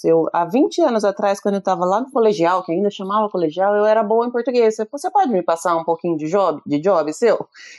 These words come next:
Eu recebo esse tipo de mensagem <laughs> até hoje. Principalmente depois que eu mudei pra cá.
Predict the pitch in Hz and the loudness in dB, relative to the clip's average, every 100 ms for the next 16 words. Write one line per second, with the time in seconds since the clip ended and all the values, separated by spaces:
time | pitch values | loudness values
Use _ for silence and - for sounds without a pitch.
0 | _ 208 226 247 247 226 220 208 208 196 | _ -2 0 0 0 0 0 -2 -2 0
1 | 185 175 170 180 170 427 233 - 311 294 | 0 0 0 0 0 0 -2 0 0 0
2 | 302 508 - - 175 180 180 175 - 285 | -2 -6 -10 -6 -2 0 0 -2 -6 -2
3 | 339 269 311 285 262 262 262 247 208 220 | 0 2 0 0 0 0 0 2 2 2
4 | 220 214 196 147 143 | 2 -2 -2 -4 -4